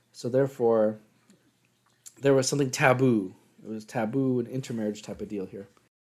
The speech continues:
So, circling back, originally, Benjamin and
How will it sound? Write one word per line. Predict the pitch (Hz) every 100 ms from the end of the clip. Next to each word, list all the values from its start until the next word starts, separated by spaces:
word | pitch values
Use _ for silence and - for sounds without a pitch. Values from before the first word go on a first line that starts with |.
| _ _ _ _ - - - -
So, | - - 180 139 117
circling | - 165 170 147 117
back, | 107 104 131 -
originally, | 156 202 180 175 139 123 131 139 -
Benjamin | 143 175 180 196 196 202 170
and | 143 156 156 151 151